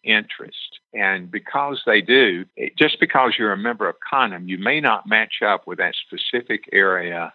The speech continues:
of interest. So we felt like it might be better to choose emerging leaders,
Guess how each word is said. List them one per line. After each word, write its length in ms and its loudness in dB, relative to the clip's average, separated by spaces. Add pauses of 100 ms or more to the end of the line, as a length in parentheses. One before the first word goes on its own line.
of 180 -10
interest. 560 -4
So 100 0
we 160 -2
felt 260 0
like 240 2
it 100 -8
might 320 0
be 120 -4
better 460 2 (360)
to 100 -4
choose 680 4 (100)
emerging 800 2
leaders, 500 0